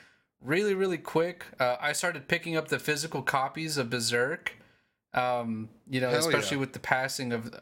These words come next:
Speaker 1: of the writer, you know, I really wanted to, I didn't wanna just read it on whatever free apps I use or, you know, online or anything like that. I actually wanted the physical copies. Um, I was just waiting for the first one. The first one was always out of stock.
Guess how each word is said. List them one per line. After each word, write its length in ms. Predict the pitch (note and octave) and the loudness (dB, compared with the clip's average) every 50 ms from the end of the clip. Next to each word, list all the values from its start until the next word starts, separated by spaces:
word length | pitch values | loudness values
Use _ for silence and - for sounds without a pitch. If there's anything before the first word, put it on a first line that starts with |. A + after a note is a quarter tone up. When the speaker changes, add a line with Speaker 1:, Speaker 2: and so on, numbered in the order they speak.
| - - | -12 -4
Speaker 1:
of 160 | - C#3+ C3 A#2+ | -2 -2 0 0
the 80 | B2+ A2+ | 0 0
writer, 340 | A2+ A#2+ A#2+ B2 A#2+ A#2+ A#2+ | 0 0 0 0 0 -2 -2
you 140 | A#2+ B2 A#2+ | -2 0 0
know, 60 | A#2+ | 2
I 80 | A#2+ | 2
really 280 | A#2+ A#2+ A#2+ B2+ C3 C3 | 0 0 0 0 -2 0
wanted 340 | B2 A#2+ B2 B2+ B2+ B2 A2+ | 0 0 0 0 -2 -2 -4
to, 260 | - - B2+ A#2+ A#2 - | -2 -2 -2 0 0 2
I 100 | C3+ E3 | 2 2
didn't 200 | G3 G3+ F3+ F3 | 2 2 0 0
wanna 180 | E3+ E3 D#3+ | 0 0 0
just 220 | D3+ C3+ C#3 - - | -2 -4 -4 -4 -4
read 220 | B2+ C3 C3+ C3+ C3+ | 0 0 2 2 2
it 200 | C3+ C3 - - - | 0 -2 -4 -8 -2
on 240 | C3 C3 B2+ A#2+ A2+ | 0 0 0 0 2
whatever 320 | A#2+ B2 B2+ B2 B2+ B2+ | 2 2 2 2 0 -2
free 260 | A#2 - - C#3 C3 B2 | -4 -4 -2 0 0 2
apps 320 | B2 A#2+ A#2+ A#2+ - - | 2 0 0 -2 -2 0
I 60 | C3 B2 | 0 0
use 460 | A#2+ A#2 A#2 A#2+ A#2+ A#2 A#2 A#2 A#2 | 0 0 0 0 0 0 0 0 0
or, 320 | A#2+ A#2 A#2 A2+ A#2 A2+ - - - - - - _ _ - | 2 2 0 0 -2 -4 -8 -12 -20 -20 -20 -20 _ _ 0
you 40 | B2 | 0
know, 60 | A#2+ | 0
online 580 | - - C3 C3+ C3+ B2 A#2+ A#2 A#2+ A#2+ A#2 A2+ | 2 2 0 0 0 0 -2 0 0 0 0 0
or 40 | A2 | 0
anything 260 | A2+ A#2 A2+ - B2 | -2 -2 -2 -2 -2
like 140 | A#2+ A2+ A2+ | -2 0 0
that. 140 | B2+ A#2+ A#2+ | 0 0 2
I 200 | B2 B2+ C3 - - | 2 0 0 -2 0
actually 540 | - D#3+ C#3 D3+ D3+ - - D3 C#3+ C#3 B2+ | 0 2 2 0 -2 -4 -6 -6 -4 -4 -4
wanted 580 | A#2+ A#2 A#2 A#2 A#2+ B2 B2+ C3 C3 C3 A#2+ | -4 -6 -6 0 2 2 2 2 0 -2 -2
the 80 | A#2+ A#2+ | -4 -2
physical 380 | - C#3 C3 A#2 B2 - B2 | -2 0 -2 -2 -2 -6 -6
copies. 680 | A#2 - - A#2+ A#2 A2+ - C3 C3 C3 C3 B2+ - - - - _ _ _ _ _ _ _ - | -4 -2 -2 0 -2 -2 -2 -4 -2 -2 -2 -2 -4 -6 -6 -16 _ _ _ _ _ _ _ -2
Um, 440 | B2 B2 A#2+ A#2+ A#2 A2+ A2+ A2 A2+ - _ _ _ - | 0 0 2 0 0 -2 -4 -6 -8 -14 _ _ _ 0
I 120 | C#3 D3+ | 0 0
was 180 | D#3 E3 E3 - | 0 -2 -4 -6
just 160 | C#3 - - | -6 -4 -2
waiting 260 | C#3 D3+ E3 F3+ F3 | 0 0 0 -2 -2
for 100 | - F3 | -4 -2
the 60 | E3 | -2
first 300 | E3 - G3 G3+ - - | 0 0 -2 -2 -2 -2
one. 100 | C3+ B2 | -2 -2
The 100 | A#2 A2+ | -2 -2
first 260 | A#2 - C#3+ D3+ - | 0 0 0 0 0
one 120 | F3+ E3 D#3 | -2 -2 0
was 160 | D3 C#3+ B2 | 0 0 2
always 260 | C3+ C3 C#3+ D3 C#3+ | 0 0 0 0 0
out 120 | D3+ D3 C#3+ | 0 0 0
of 80 | C#3 | -2
stock. 480 | - - - B2+ C3 C#3 C#3+ C#3 - | -2 0 2 2 2 2 0 -4 -6